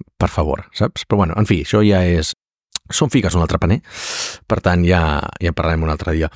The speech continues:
Però sí que, per exemple, el, el tema de publicitat programàtica, val? Clar, com ho feu? Perquè això, sem-, sem-, si no recordo malament, R S S sí que té un programa pel qual vosaltres injecteu publicitat d'altra gent. Tu,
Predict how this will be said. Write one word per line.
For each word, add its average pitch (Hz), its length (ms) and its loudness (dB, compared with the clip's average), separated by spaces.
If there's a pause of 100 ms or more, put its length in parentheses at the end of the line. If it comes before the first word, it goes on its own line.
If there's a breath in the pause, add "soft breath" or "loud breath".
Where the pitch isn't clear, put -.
(320 loud breath)
Però 120 400 4
sí 127 200 2
que, 151 240 2
per 104 100 2
exemple, 104 240 2
el, 82 80 -4
el 87 140 0
tema 110 200 4
de 95 120 2
publicitat 85 540 -2
programàtica, 85 880 -2
val? 85 300 -2 (460)
Clar, 80 320 0 (640)
com 123 160 2
ho 143 80 2
feu? 147 340 -2
Perquè 98 180 -2
això, 131 160 -2
sem-, 117 220 0
sem-, 98 320 0 (500)
si - 160 -2
no 117 140 4
recordo 101 320 2
malament, 98 340 4
R 90 160 0
S - 120 0
S 120 280 0
sí - 200 -6
que - 80 -2
té 87 120 0
un 85 120 -2
programa 87 400 0
pel 87 180 0
qual 120 380 2 (680)
vosaltres 95 600 2
injecteu 95 640 2 (460)
publicitat 85 760 2
d'altra 87 320 -2
gent. 135 220 0
Tu, 95 140 -2